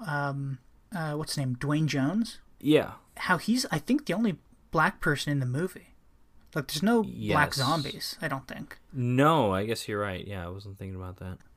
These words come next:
Speaker 1: Whether or not the whole race thing was intentional, I,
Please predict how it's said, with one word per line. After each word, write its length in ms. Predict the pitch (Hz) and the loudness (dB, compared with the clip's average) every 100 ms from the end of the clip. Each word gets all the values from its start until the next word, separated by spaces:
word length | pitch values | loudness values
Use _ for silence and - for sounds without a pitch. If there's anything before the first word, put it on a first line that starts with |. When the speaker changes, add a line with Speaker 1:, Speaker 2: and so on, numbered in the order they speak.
| - | -4
Speaker 1:
Whether 200 | 208 214 | 4 6
or 60 | 202 | 6
not 180 | 185 180 | 4 0
the 100 | 151 | 0
whole 220 | 160 147 | 2 2
race 300 | 147 151 - | 2 2 2
thing 160 | 160 | -2
was 140 | 151 139 | -2 -2
intentional, 560 | 139 - 147 - 165 175 | -2 -2 -4 -4 -4 0
I, 200 | 160 | 0